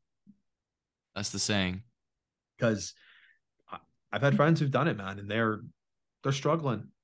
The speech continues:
Speaker 2: They're struggling. Life's hard. Life's
Speaker 1: Yeah.
Speaker 2: really, really freaking hard and <laughs> very expensive. And it's hard if you have to start, you know, negative twenty thousand dollars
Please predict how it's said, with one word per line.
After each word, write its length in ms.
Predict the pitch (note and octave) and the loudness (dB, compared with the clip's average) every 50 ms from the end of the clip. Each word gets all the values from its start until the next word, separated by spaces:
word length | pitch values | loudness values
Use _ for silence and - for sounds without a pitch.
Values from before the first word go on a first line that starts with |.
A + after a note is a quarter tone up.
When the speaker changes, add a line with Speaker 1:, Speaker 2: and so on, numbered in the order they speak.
| _ | _
Speaker 2:
They're 80 | - C3+ | -4 -4
struggling. 400 | - - C3+ C3+ C#3+ B2+ A2 F#2 | -2 2 2 2 2 2 -2 0
Life's 200 | G#2 B2 D3 C#3+ | 0 0 0 0
hard. 380 | - C3 C#3+ D3+ A#2 - - - _ _ - | 0 2 2 2 2 0 -4 -10 _ _ -6
Life's 220 | A#2 B2 A#2+ - | -4 -4 -4 -4
Speaker 1:
Yeah. 300 | A#2 A2 G#2+ A#2 B2+ C3+ | -6 -8 -4 0 4 6
Speaker 2:
really, 240 | C#3 C#3+ C#3 C#3+ C#3 | 6 8 8 6 4
really 460 | B2 A2 A2 A2+ A#2+ C3 C3 B2 A#2+ | 4 0 -2 -2 2 2 2 2 2
freaking 320 | A2+ - - B2+ - B2+ A2+ | -2 0 -2 -2 0 0 0
hard 260 | A2 A#2 A#2+ B2+ C3 | 0 2 2 2 0
and 140 | A2+ A2 G#2 | 0 -4 -4
<laughs> 200 | A#2+ A#2+ - - | -4 -4 2 6
very 240 | G3+ G3+ E3+ E3+ D3+ | 8 8 10 8 8
expensive. 680 | C#3 - - - - C#3 B2+ B2+ - - G#2+ F#2 F#2 F#2 - _ - - - - - _ - - | 6 2 -4 0 2 2 2 2 0 -2 -4 -6 -6 -10 -16 _ -20 -20 -20 -20 -20 _ -12 -4
And 160 | A2 A2 G#2+ | -2 0 0
it's 140 | G#2+ A2 - | 0 0 2
hard 260 | B2 B2+ C3 B2 A2+ | 4 6 6 6 4
if 140 | G#2+ A2 A#2 | 2 2 0
you 100 | A2 G#2 | 0 2
have 160 | A#2 A2 G#2+ | 2 0 0
to 100 | - G#2+ | -2 -8
start, 420 | - - - G#2+ G#2 G2+ G2+ - _ _ _ - | -10 -4 -2 -2 0 0 -4 -6 _ _ _ -10
you 120 | G#2 F#2+ | -8 -8
know, 120 | F#2+ F#2+ F#2+ | -8 -8 -8
negative 540 | G#2+ G#2+ A2 A#2 A2+ A2 A2+ G#2 F#2+ F2+ | -4 0 2 2 2 2 2 0 -2 -4
twenty 280 | - - A2+ G#2+ G2 F2+ | -6 -4 -4 -4 -4 -4
thousand 280 | G2+ F#2+ F#2 F#2 F#2 F#2 | -4 -6 -6 -6 -6 -8
dollars 400 | F#2 F2+ - - C#3 C3+ - | -8 -8 -10 -10 -12 -14 -16